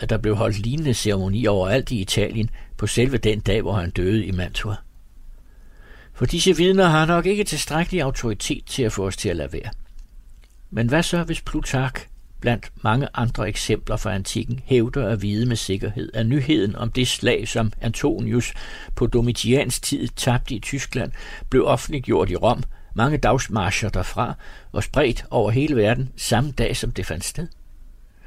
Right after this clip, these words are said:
Og hvis Cæsar påstår, at det ofte er sket, at rygtet er kommet begivenheden i forkøbet, vil vi så sige, at det er enfoldige mænd, der lader sig føre bag lyset,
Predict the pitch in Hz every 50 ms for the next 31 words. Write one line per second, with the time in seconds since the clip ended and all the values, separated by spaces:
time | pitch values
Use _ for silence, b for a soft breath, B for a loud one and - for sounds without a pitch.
0 | B B B B B B B B B B 110 110 123 123 117 - - 143 156 165
1 | 160 - 180 160 147 139 - 143 143 147 - - - 160 139 123 127 123 123 117
2 | 104 120 131 127 - - 151 117 117 - - - 143 123 104 - - - 143 127
3 | 110 92 110 127 135 - - 170 160 107 113 127 - 135 117 110 113 120 113 -
4 | - - 120 151 - 170 135 120 101 95 - 107 104 - 113 123 170 - - 123
5 | 101 110 - - - - - - - - - - - - - - - - - -
6 | - - - - - - - - - - 104 101 98 - - 151 147 - - 143
7 | 147 143 123 101 - 113 110 107 101 95 92 - - 110 - - - 127 117 107
8 | 98 90 98 - 123 - 123 113 101 98 95 98 - - 95 - - 110 101 95
9 | 87 - 85 78 76 69 - - - - - 110